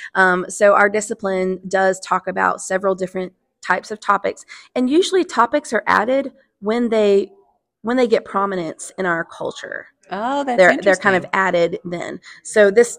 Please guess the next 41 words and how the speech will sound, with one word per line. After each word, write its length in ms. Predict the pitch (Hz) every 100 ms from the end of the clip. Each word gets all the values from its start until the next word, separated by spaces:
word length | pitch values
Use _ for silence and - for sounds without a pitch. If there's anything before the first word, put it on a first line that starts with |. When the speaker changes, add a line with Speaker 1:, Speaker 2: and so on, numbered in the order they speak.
| -
Speaker 1:
this 160 | 214 214
topic 340 | 185 180 180
of 80 | 185
homosexuality 880 | 190 185 185 180 180 180 185 175 170
is, 200 | 175 - -
is 300 | 180 - - - _ _ _ -
not 240 | 214 185
been 160 | 190 196
in 100 | 185
there 160 | 180 175
forever. 680 | - 180 - 190 180 123
It's 140 | 156 156
something 260 | 180 175
Speaker 2:
Right. 80 | 175
Speaker 1:
that 60 | 165
has 160 | 175
been 140 | 185 180
added 420 | 180 180 175 170 180
as 260 | - 175 175
there's 280 | 175 175 175
been, 340 | 170 160 165 _ _ _
that's 220 | 175 -
been 180 | - 170
prominence, 580 | - 175 165 160 - -
Speaker 2:
Right. 280 | 160 143 185
Speaker 1:
given 180 | 175
prominence 420 | 175 165 165 170 -
in 40 |
the 80 | 143
community. 460 | - 160 - - -
Speaker 2:
Right. 240 | 151 139 -
Speaker 1:
So 260 | - 214 196
that, 200 | - -
I 80 | 233
think 200 | - 381
that's 200 | 330 -
one 140 | 220 190
hard 360 | 185 190 214
thing, 300 | 277 277 277
is 200 | - 190
that, 280 | 190 190 180